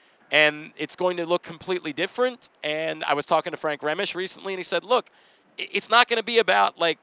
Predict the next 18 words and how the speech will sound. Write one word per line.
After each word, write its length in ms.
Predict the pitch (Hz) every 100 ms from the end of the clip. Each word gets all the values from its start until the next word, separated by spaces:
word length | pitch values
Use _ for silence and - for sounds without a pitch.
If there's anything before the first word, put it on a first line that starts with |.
| _ -
sports 480 | - - 196 190
tenants. 640 | - - 175 143 104 - - _ _ -
They're 100 | 170
gonna 200 | 175 165
be 200 | 165 175
in 140 | 160
there 260 | 143 135 131
for 640 | - 156 139 135 131 131 -
a 80 | 143
hundred 260 | 165 156
dates 260 | 160 160 -
a 60 |
year 480 | 143 156 139 117 110 -
or 100 | 113
fifty 380 | - 196 - 151
dates 300 | 139 131 123
a 40 |
year. 380 | 110 107 101